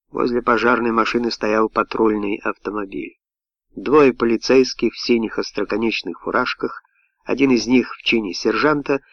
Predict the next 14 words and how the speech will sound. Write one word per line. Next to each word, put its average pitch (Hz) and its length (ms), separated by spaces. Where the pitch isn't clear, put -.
вели 113 300
разговор 131 600
с 104 120
брандсмейстером. 127 1200
Пожарники 151 600
сворачивали 113 680
снаряжение, 139 760
горел 165 380
только 160 340
прожектор 135 720
на 98 140
их 92 240
машине. - 520
"Берт", 123 280